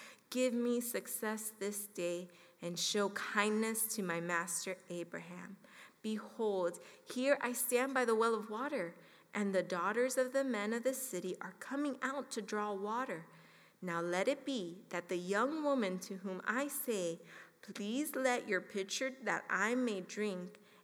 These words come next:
and she says, "Drink, and I will also give your camels a drink,"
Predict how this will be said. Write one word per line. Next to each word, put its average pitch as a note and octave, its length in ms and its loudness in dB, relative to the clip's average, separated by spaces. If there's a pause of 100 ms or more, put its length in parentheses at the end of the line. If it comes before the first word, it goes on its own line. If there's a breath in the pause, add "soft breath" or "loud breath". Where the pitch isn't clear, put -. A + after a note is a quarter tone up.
(100)
and F#3 200 -2
she A3+ 200 -2
says, G3+ 420 0
"Drink, - 540 0 (340)
and F#3+ 180 -2
I F3 120 2
will E3+ 220 -2
also B3 360 2
give A#3 280 -4
your A3+ 100 2
camels G3+ 480 -4
a A#3+ 80 0
drink," F3 460 -8